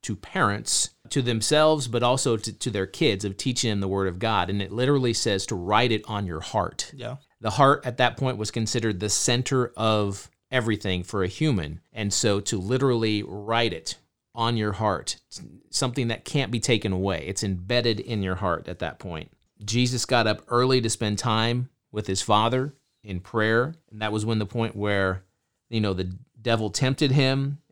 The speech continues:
Speaker 1: Pharisees were pressuring him, but he knew the Word of God.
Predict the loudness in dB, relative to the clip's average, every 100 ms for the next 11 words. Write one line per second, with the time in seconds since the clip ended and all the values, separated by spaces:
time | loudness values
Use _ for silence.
0 | _ 2 4 4 0 0 -2 2 4 4
1 | 2 2 2 2 2 -2 -6 _ -8 -4
2 | 0 2 4 6 6 6 2 -2 -6 _
3 | _ -8 -2 0 0 -2 -2 -2 -2 -8